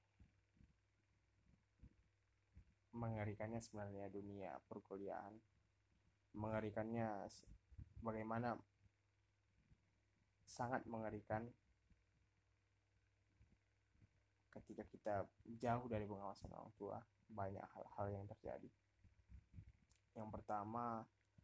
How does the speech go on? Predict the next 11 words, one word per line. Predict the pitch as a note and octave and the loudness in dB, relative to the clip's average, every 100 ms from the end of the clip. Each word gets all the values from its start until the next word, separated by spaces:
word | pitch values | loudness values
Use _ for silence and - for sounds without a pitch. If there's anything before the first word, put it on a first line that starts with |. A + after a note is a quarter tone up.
| - _ - _ - _ - | -20 _ -20 _ -20 _ -8
saya | - G#2 G#2 G#2+ A2 A#2 A#2+ A2+ - | 0 4 4 4 6 8 8 6 4
membawa | A2+ A2 G#2+ A2 G#2+ | 0 4 6 6 6
stereotip | - - A#2 A2 G#2+ - | 0 2 2 4 0 -4
saya | - G#2 G#2+ A2+ | -6 -2 0 2
dari | G#2 | 0
kampung | G2+ F#2+ G2+ G#2+ A#2+ A#2+ A#2+ - _ _ _ _ _ _ _ _ _ _ _ _ _ _ - | 0 -2 -2 0 0 0 -6 -12 _ _ _ _ _ _ _ _ _ _ _ _ _ _ -4
yang | A2 G#2+ | 0 0
dibentuk | G#2+ G#2 G2+ E2+ | 0 -2 -2 0
oleh | F#2 G2+ | 0 -2
film-film | A2+ G#2 G#2+ G#2+ _ - - G#2+ G#2+ G2+ | -4 -6 -6 -10 _ -14 -4 0 0 -2
F | - | -6